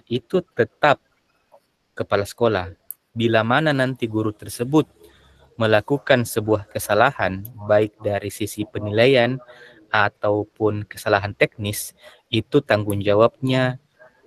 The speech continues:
eh, adalah kepala sekolah, bukan guru tersebut. Sehingga dalam pemilihan guru kepercayaan ini betul-betul penuh pertimbangan. Kalau kemudian sekolah itu adalah sekolah misalnya dengan guru yang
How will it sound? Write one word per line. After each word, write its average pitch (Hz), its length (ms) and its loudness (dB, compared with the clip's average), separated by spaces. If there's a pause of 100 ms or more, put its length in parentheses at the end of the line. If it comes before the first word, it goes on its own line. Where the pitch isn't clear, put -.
eh, 95 240 -2
adalah 101 480 2
kepala 90 400 -2
sekolah, 90 560 -4
bukan 123 320 2
guru 98 240 -2
tersebut. 92 560 -8
Sehingga 95 640 2 (400)
dalam 98 400 0
pemilihan 135 640 2
guru 117 240 2
kepercayaan 98 720 -2
ini 104 320 -4 (480)
betul-betul 110 800 4
penuh 147 320 6 (160)
pertimbangan. 113 720 2 (640)
Kalau 151 320 6
kemudian 113 500 -2
sekolah 104 460 2
itu 139 480 2
adalah 104 320 -2
sekolah 101 420 -6
misalnya 98 460 -10
dengan 101 400 -4
guru 120 320 4
yang 101 240 2